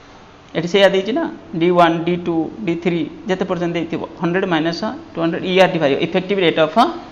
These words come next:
discount। ୟା related question କଲେ ଜାଣିବ। ତାହେଲେ trade discount is equal ଟୁ କ'ଣ ହବ? Trade discount is equal to marked price minus ସେଲିଂ price। ଯେତିକି ଟଙ୍କାରେ ବିକ୍-, ମାନେ ତାର mark price ଅଛି, ତା ଦେହରୁ ସେଲିଂ ପ୍ରାଇସ୍ଟା minus କଲେ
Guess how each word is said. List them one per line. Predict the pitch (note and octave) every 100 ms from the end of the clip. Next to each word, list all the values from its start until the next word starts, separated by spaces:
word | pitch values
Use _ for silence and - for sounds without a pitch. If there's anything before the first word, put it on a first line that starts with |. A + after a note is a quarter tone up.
| - -
discount। | D3 C3+ - C#2 - - - - -
ୟା | -
related | A3+ A#3 A3+ A3+
question | A3+ G3+ A3+ G#3+
କଲେ | G#3 G3+
ଜାଣିବ। | E3+ F3+ G3 - - - - -
ତାହେଲେ | G#3
trade | G#3 G3+ A3+ A3
discount | A#3 B3+ B3 A#3+
is | G#3+
equal | A#3 A3+
ଟୁ | A3
କ'ଣ | A#3
ହବ? | G3+ B2 - -
Trade | F3+
discount | F#3 F#3+ A3 G#3+
is | G3+ G3
equal | G#3 E3+
to | - D3+ F3+ - - - - E3+
marked | F3 G3 G#3 -
price | G3+ F#3+ F3 G#3
minus | G#3 E3 D#3+ F3+
ସେଲିଂ | G3+ A#3 A#3+ A#3+
price। | A#3 A3+ - - - - - -
ଯେତିକି | D#3 F#3+
ଟଙ୍କାରେ | G3+ G3+
ବିକ୍-, | F3+ F3 - - - - - - C3+ -
ମାନେ | F3
ତାର | F3 F#3
mark | F3 G3+ F3+
price | G3+ F#3
ଅଛି, | E3 -
ତା | - F3+
ଦେହରୁ | F#3
ସେଲିଂ | F#3 F3+ F#3
ପ୍ରାଇସ୍ଟା | F#3 F3+ F#3+
minus | F3+ E3+ F#3+ -
କଲେ | D3 D3+